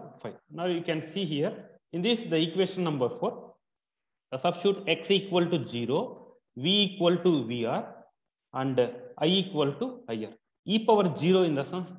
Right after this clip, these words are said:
the term is one. E power zero means the term is one. If you are substituting in equation four this term, we are getting V R equal to, that is V is nothing but the V R equal to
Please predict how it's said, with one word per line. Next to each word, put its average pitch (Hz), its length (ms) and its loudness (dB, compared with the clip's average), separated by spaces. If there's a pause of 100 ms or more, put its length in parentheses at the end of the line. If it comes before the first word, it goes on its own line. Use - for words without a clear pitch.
the 131 80 -2
term 139 260 2
is 156 140 -2
one. 113 340 -6 (360)
E 147 140 -4
power 143 340 0
zero 135 220 0
means 226 220 -4 (420)
the 135 60 -2
term 127 280 0
is 139 100 -2
one. 104 220 -10 (360)
If 139 140 -6
you 147 60 2
are 139 80 4
substituting 226 640 -2
in 156 160 0
equation 180 720 0
four 135 440 2
this 175 200 -2
term, 123 260 -4 (360)
we 123 120 -2
are 117 80 0
getting 131 420 -4 (180)
V 185 240 -2
R 151 220 4
equal 120 440 -2
to, 185 300 -6 (100)
that 131 100 -2
is 135 100 -4
V 143 320 -2
is 151 100 -2
nothing 139 340 -2
but 135 180 -2
the 113 80 0
V 110 260 -4
R 147 160 -6 (480)
equal 127 420 -2
to 220 300 -4